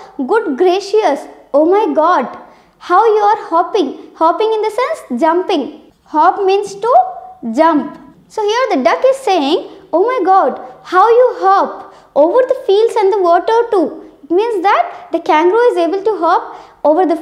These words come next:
fields as well as on the top of the water also. So the duck is praising its qualities actually, the kangaroo's qualities. And what it is saying, "As if you never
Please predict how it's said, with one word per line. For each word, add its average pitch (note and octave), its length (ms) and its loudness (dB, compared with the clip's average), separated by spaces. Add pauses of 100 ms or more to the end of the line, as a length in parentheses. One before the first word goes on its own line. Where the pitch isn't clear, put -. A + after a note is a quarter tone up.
fields C5+ 420 2
as D4 200 0
well E4+ 160 0
as G#4 200 0 (120)
on D#4 80 4
the D#4+ 200 -2
top E4 180 0
of D#4 200 -2
the A#4 120 2 (340)
water D4+ 420 0
also. D4+ 400 0 (300)
So B4+ 280 -2
the D4+ 80 4
duck D4 480 -2
is C5+ 140 -4 (140)
praising F#4+ 480 2
its A#4+ 100 -14 (100)
qualities F#4 440 2 (120)
actually, B3+ 420 -4 (180)
the D#4 120 -2
kangaroo's D#4+ 560 0
qualities. D4 640 -2 (580)
And E4+ 200 2
what G4 180 2
it A#4 180 2
is A#4 40 -4 (100)
saying, G#4 220 0 (340)
"As D#4 360 2
if - 160 -6
you F#4+ 140 0 (160)
never D#4+ 220 0